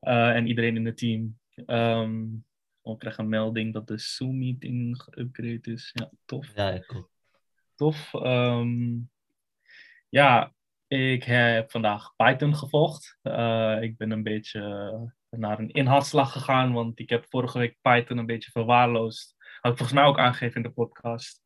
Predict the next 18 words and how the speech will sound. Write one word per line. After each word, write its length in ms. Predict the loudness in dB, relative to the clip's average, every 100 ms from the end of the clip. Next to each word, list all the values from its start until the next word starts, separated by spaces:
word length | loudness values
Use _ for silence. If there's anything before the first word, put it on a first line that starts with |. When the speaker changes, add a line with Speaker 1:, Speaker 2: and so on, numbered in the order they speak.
| _ -20 -20 -20 _
Speaker 1:
Ehm, 600 | -6 0 2 2 0 2
ik 100 | 0
heb 120 | 0 0
dat 120 | 0
weer 120 | 2
opgepakt 680 | 2 0 2 6 6 2 -8
en, 760 | 0 2 2 2 -2 -4 -8 -10
eh, 340 | -14 -14 -12
als 160 | -12 -10
het 100 | -10
goed 140 | -8
is 100 | -4
loop 220 | -4 -6
ik, 180 | -8 -6
eh, 160 | -6 -6
weer 160 | -6 -8
op 120 | -8
schema. 500 | -8 -8 -8 -12 -14